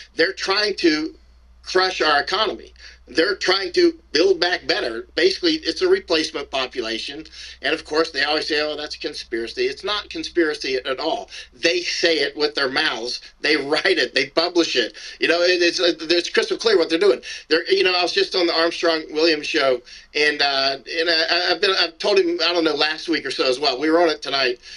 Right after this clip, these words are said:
with, uh, Kash Patel and Sam Faddis talking about this stuff. I, I told Armstrong a week or two ago, I said, "You know, they're crystal clear what they plan to do.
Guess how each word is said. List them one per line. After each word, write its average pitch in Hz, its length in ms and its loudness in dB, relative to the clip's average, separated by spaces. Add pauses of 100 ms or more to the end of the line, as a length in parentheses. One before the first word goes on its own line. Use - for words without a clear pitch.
(160)
with, 139 240 -2
uh, 135 260 0
Kash 156 340 -2
Patel 147 480 0
and 123 160 -4
Sam 151 360 0
Faddis 135 400 -2
talking 120 300 -6
about 110 280 -8
this 110 160 -10
stuff. - 300 -10 (340)
I, 202 180 0
I 214 40 -4
told 226 180 4
Armstrong 165 540 2
a 123 100 0
week 147 160 0
or 127 80 2
two 131 180 2
ago, 117 200 0
I 120 60 -2
said, 135 200 -2
"You 175 60 4
know, 196 240 4 (520)
they're 190 200 2
crystal 233 440 2
clear 190 260 2
what 165 160 2
they 147 140 0
plan 151 280 0
to 139 60 -4
do. 139 220 2